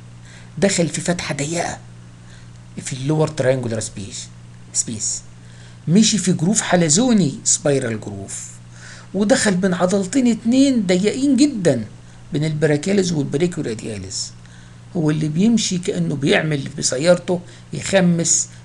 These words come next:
بيها على الطريقة المصرية، أو يفحط بيها على الطريقة السعودية، أو يمتعها عايش بيها على الطريقة الليبية.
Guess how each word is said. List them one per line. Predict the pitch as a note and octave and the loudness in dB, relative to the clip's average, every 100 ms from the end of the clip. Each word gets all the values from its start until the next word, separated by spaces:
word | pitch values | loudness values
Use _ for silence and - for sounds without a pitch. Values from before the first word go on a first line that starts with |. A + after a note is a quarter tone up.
| - | -4
بيها | C#3+ E3+ D3 | 2 4 4
على | A#2+ A#2 | 2 0
الطريقة | - C#3 G#2 | -2 -4 -4
المصرية، | B2+ A#2+ - D#3 C#3+ C3+ B2 - - - | -4 -4 -2 0 2 0 -2 -12 -14 -6
أو | C#3 C3+ | -4 -2
يفحط | B2+ - - - F3 E3 | -2 -2 -4 -4 -6 -4
بيها | E3 D#3+ | -2 0
على | C#3 | 0
الطريقة | - - - | -2 -2 0
السعودية، | - C#3 C3+ D3+ D3 C#3+ - - - - | 2 2 0 0 2 0 -2 -16 -14 -6
أو | D3 C#3 | -2 0
يمتعها | C#3 - - F3 - | 0 0 0 -2 0
عايش | D3+ F#3 | 2 2
بيها | F#3 D3+ | 4 2
على | C#3+ | 2
الطريقة | - F#3+ - | 0 -2 -2
الليبية. | D3+ E3 A3+ A3 G#3 | -4 0 2 2 0